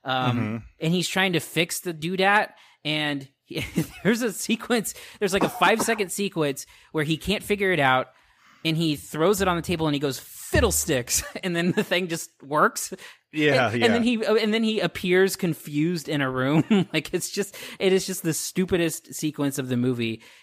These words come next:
Speaker 1: And I was like, and I laughed at that, and I'm like, "Okay, well, th-, at least this is ridiculous enough to, like, make me laugh."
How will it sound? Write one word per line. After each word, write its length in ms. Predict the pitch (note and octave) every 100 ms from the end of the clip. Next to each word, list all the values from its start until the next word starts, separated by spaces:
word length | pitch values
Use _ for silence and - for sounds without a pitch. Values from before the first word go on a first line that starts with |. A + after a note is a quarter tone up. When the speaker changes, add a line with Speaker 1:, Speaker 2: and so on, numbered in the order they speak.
| -
Speaker 1:
And 160 | C#3+
I 40 | C#3
was 100 | C3+
like, 140 | C3+
and 100 | D3
I 120 | C#3+ C#3
laughed 260 | D3 D3
at 80 | B2+
that, 140 | C#3 C3+
and 100 | A#2+
I'm 60 |
like, 140 | A#2 A#2+
"Okay, 260 | A#2 A2+
well, 160 | G#2 A2+
th-, 160 | C3+ D#3
at 140 | C#3+
least 220 | D#3+ D3
this 180 | C#3+ B2+
is 220 | B2 A2+ C#3 -
ridiculous 760 | B2+ A#2+ A#2+ A#2 A#2+ A#2+ A2+ B2
enough 280 | A2+ A2+
to, 180 | - A#2 A2+ -
like, 200 | B2 A2+
make 200 | A#2 A#2
me 120 | A2+
laugh." 420 | A2 A#2+ A2+ A2